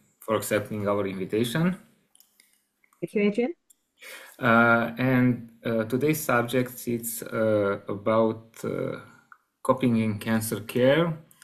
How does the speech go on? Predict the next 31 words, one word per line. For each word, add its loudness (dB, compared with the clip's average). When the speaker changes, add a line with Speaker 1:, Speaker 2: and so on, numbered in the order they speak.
Speaker 1:
uh, 0
coping 0
as 2
a 2
useful -2
tool -2
f-, -14
to -4
support -2
people -2
with -6
cancer. -6
Uh, 0
Laura, 2
I 2
have -4
to -2
admit -2
that -2
coping 0
in -2
cancer 2
care 2
is -2
one 2
of 0
my, -2
let's 0
say, 2
favorite, 0
uh, -2